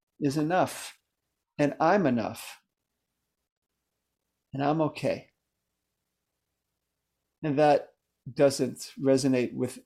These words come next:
any critical voice. So you have this different frame of reference too. So let's summarize so far. Meditation helps us quiet down our mind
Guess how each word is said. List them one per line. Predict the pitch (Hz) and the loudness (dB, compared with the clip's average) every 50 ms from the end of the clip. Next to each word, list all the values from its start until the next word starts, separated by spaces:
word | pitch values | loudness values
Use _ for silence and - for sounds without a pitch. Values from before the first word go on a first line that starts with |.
| _ _ - | _ _ -2
any | 139 135 131 - | 0 0 0 -2
critical | - - 143 127 123 - - 127 117 120 - - | -2 -2 -2 -2 -2 -2 -2 -2 -2 -2 -4 -10
voice. | 135 131 131 127 117 104 101 - - - - - _ _ _ _ _ _ _ _ _ | -4 -2 0 0 0 -2 -4 -4 -6 -6 -8 -12 _ _ _ _ _ _ _ _ _
So | - - 151 | -8 -2 0
you | 147 143 | 0 0
have | 143 165 165 196 | 0 0 -2 -2
this | 147 - - - - - | -4 -6 -8 -10 -12 -14
different | 143 - - 135 - - | -12 -8 -6 -6 -6 -6
frame | - - 147 135 131 127 | -2 0 0 0 0 -2
of | 113 120 127 | -4 -6 -8
reference | 123 123 139 156 151 - - 127 120 - - | -2 0 0 0 0 -2 -8 -8 -8 -10 -10
too. | - - - 160 147 120 - 135 - _ _ _ _ _ _ _ _ _ _ _ _ _ _ _ _ _ _ _ _ _ _ _ _ _ _ _ _ _ | -10 -6 -4 -2 -2 -2 -2 -6 -12 _ _ _ _ _ _ _ _ _ _ _ _ _ _ _ _ _ _ _ _ _ _ _ _ _ _ _ _ _
So | - - - 160 143 | -20 -6 -2 0 2
let's | 147 151 147 - | 2 2 0 0
summarize | - 180 180 170 165 147 131 123 117 | 2 2 2 4 2 2 2 0 -2
so | - - 123 | -2 -4 -6
far. | 113 - - - - - - - _ _ _ _ _ _ _ _ - | -6 -4 -6 -6 -6 -6 -8 -12 _ _ _ _ _ _ _ _ -4
Meditation | 135 135 135 139 135 - - 175 175 180 - - 135 123 123 127 - _ _ _ _ _ _ _ _ _ _ _ - | -2 -2 -2 -2 -4 -4 -4 -2 -2 -2 -2 -2 -2 -4 -4 -8 -12 _ _ _ _ _ _ _ _ _ _ _ 0
helps | 143 147 147 - - - | 0 0 0 -2 -2 0
us | 131 127 123 120 - - - - - - _ _ _ _ _ _ - - | 2 2 2 0 -2 -4 -6 -6 -8 -14 _ _ _ _ _ _ -8 0
quiet | - 143 139 135 131 123 - | 2 4 4 4 2 0 2
down | - 143 156 180 190 175 | 2 2 4 4 2 2
our | 143 120 | 0 0
mind | 113 117 113 113 113 123 131 - | -2 -2 -4 -4 -6 -6 -8 -12